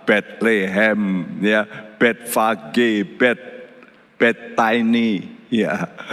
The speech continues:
Masih banyak kata Bet, Betsku. Bet El, rumah Allah. Apa itu rumah Allah?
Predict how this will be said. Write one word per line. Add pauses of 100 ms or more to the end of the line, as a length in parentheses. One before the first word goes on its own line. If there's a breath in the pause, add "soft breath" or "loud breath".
(1800 loud breath)
Masih
banyak
kata
Bet,
Betsku. (400 loud breath)
Bet (400)
El, (480)
rumah (320)
Allah. (2250 loud breath)
Apa
itu
rumah
Allah?